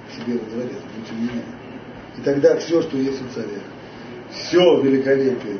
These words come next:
все благо, все, все, все совершенство, которое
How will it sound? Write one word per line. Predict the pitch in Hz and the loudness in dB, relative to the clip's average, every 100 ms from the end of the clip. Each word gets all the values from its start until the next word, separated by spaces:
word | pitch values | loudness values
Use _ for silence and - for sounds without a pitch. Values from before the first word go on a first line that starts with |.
| - | -2
все | 135 117 | 0 2
благо, | 123 135 113 101 98 - - - - - | 2 2 2 -2 -10 -12 -14 -16 -16 -14
все, | - 151 151 | -2 4 4
все, | - 147 135 127 - - - - | 4 0 0 -2 -8 -14 -14 -4
все | 147 | -2
совершенство, | 139 135 135 147 - 110 - | 0 0 0 -2 -4 -8 -10
которое | 117 127 117 | -6 -4 -4